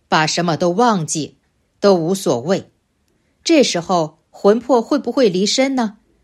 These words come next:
不会。你不想事情，跟魂魄离身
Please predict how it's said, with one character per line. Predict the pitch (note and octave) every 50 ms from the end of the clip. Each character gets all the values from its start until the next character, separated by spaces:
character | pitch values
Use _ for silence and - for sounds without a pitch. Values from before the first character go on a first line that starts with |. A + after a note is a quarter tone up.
| _ _
不 | _ - C#3+ C#3+ D3 D#3+
会。 | - - F#3+ D#3+ - - _ _ _ _ _ _ _ _ _ _ _ _ _
你 | - G3 F#3
不 | E3 G#3+ C4+ A#3+
想 | - - - C3+ C3
事 | B2+ - - A#3 F#3+
情， | D#3 - - D#3+ A#2+ A2 _ _ _ _ _ _ _ _
跟 | - G3 F#3 F#3
魂 | F3 - - D#3 E3 F3+
魄 | - - F3 D3+
离 | D3 C#3 C#3+ E3+
身 | - - G#3+ A3 A3+ -